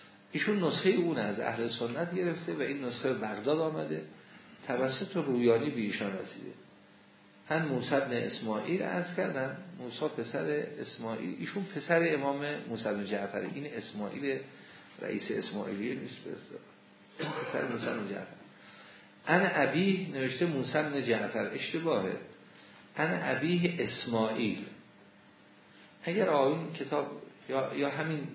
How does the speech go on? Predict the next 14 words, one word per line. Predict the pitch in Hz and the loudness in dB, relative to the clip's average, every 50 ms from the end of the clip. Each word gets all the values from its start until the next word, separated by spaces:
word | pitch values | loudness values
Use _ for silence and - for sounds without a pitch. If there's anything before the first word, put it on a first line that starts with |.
| - | -4
جامع | - 120 110 107 104 | 0 0 2 2 2
الاحادیث، | 104 - 110 107 107 156 156 160 156 - | 0 0 0 0 0 0 0 -2 -2 -2
چون | 165 156 | -2 0
بعضی | 151 147 143 139 131 | 0 0 0 2 0
دفعه | 127 120 - 143 135 | 0 0 2 2 2
از | 127 - - | 2 2 0
نسخه | 110 - - - 139 135 | -2 -2 0 -2 -2 0
جدیدش | - 113 113 127 135 131 120 123 - 110 | 0 0 0 2 2 0 0 -2 -2 -4
نقل | 104 98 - 95 | -4 -6 -6 -6
می‌کنیم، | 95 95 95 - 101 98 98 90 - - - - - - - - - - | -8 -10 -10 -8 -8 -8 -8 -10 -12 -16 -18 -20 -20 -20 -20 -20 -20 -16
شاید | - - - 180 180 | -6 -2 0 2 2
این | 175 175 160 - | 2 0 0 0
اشتباهات | - - - 123 117 117 120 139 139 131 | 0 0 2 4 4 6 4 4 2 0
اونجا | 120 110 110 117 127 | 0 0 0 0 0